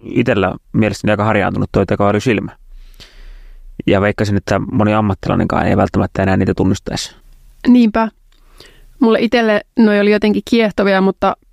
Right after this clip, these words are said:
Speaker 2: samalla karmivia, niinku jotenkin onttoja ja tyhjiä kuoria. Kun se konteksti puuttuu, niin jää vähän hämmentynyt olo, että miksi tää on tässä.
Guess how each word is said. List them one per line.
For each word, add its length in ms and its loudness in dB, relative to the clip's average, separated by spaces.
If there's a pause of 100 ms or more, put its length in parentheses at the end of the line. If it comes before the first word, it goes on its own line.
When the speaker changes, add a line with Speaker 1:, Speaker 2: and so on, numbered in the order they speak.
(140)
Speaker 2:
samalla 400 2
karmivia, 640 0 (300)
niinku 340 2 (220)
jotenkin 320 2
onttoja 400 0
ja 160 0 (220)
tyhjiä 460 2
kuoria. 500 2 (1160)
Kun 120 4
se 100 2
konteksti 460 0
puuttuu, 380 0
niin 120 2
jää 120 0
vähän 180 0
hämmentynyt 520 2
olo, 200 2
että 180 -2
miksi 300 2
tää 220 -2
on 140 0
tässä. 460 -4